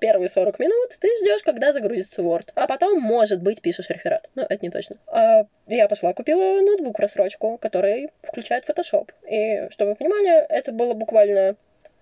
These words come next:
такая ситуация. Пятница, мы с Любой обе после работы, сидим у меня дома. Я достаю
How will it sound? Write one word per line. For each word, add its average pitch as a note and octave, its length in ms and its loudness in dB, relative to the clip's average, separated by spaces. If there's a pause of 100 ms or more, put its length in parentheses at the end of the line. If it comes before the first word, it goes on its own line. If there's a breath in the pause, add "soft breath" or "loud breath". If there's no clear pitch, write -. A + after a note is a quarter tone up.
(160)
такая G#3+ 280 0
ситуация. F3 540 -2 (800)
Пятница, D4 460 0
мы D#4+ 100 2
с - 100 -16
Любой F#3+ 240 -2
обе F3 120 -4
после F#3 280 -6
работы, D4+ 440 0
сидим G3+ 240 -4
у G3 40 -2
меня F#3 200 -2
дома. C4+ 240 -2 (220)
Я F4 160 0
достаю F#4 580 2